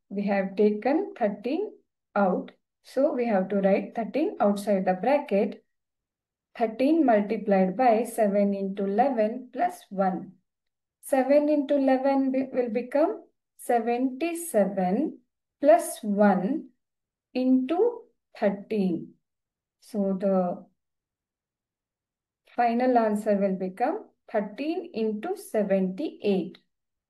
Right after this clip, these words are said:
So this is thirteen into seventy-eight. This function is converted into thirteen into seventy-eight. Here, if you see this thirteen into seventy-eight,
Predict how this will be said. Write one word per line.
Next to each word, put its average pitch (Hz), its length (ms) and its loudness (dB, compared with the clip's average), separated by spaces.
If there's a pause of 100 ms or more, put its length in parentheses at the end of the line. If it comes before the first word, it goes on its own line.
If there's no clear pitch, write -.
(300)
So 208 160 -6
this 190 280 -4
is 311 340 -2
thirteen 247 540 0
into 220 340 0
seventy-eight. 196 1120 0 (2000)
This 262 240 4
function 233 960 0
is 214 240 -2
converted 220 580 2
into 208 440 2 (200)
thirteen 254 480 -2
into 220 320 -2
seventy-eight. 202 760 -2
Here, 302 500 2 (300)
if 269 200 -4
you 302 140 0
see 339 420 -4
this 262 380 -2 (880)
thirteen 285 560 0
into 277 340 -2
seventy-eight, 247 1200 -2